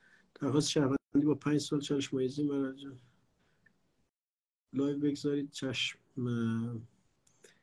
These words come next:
وایس که گفتید چی هست؟ یه نرم افزار انتقال وجوه بین‌المللی هست. لایو انتخابات ترکیه، انتخابات ترکیه رو، اه،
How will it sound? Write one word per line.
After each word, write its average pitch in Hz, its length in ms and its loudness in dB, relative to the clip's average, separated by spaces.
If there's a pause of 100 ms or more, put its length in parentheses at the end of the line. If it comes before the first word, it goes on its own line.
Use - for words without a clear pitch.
(1040)
وایس 143 460 8
که 156 160 4 (440)
گفتید 147 340 4
چی - 180 8
هست؟ 180 200 8
یه 175 200 12 (320)
نرم 147 240 10
افزار 170 380 8
انتقال 156 540 8
وجوه 135 280 8
بین‌المللی 120 560 8
هست. 107 300 -10
لایو 107 200 -8 (920)
انتخابات 139 600 8
ترکیه، 139 520 12
انتخابات 156 460 10
ترکیه 196 340 12
رو، 196 220 10 (160)
اه، 156 60 2